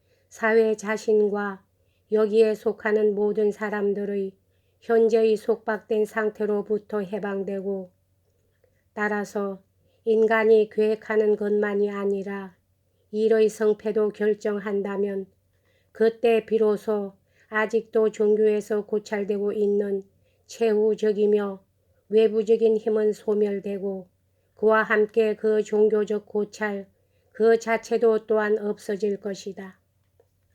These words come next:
마르크스주의는 종교란 무능의 표현이라는 명제에 특별한 색채를 부여한다. 왜냐하면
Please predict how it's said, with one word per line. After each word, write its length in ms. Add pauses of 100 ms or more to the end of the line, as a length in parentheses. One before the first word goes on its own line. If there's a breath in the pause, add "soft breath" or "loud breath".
(2000)
마르크스주의는 1200 (480)
종교란 800
무능의 500
표현이라는 840
명제에 760 (560)
특별한 540
색채를 580
부여한다. 840 (540)
왜냐하면 720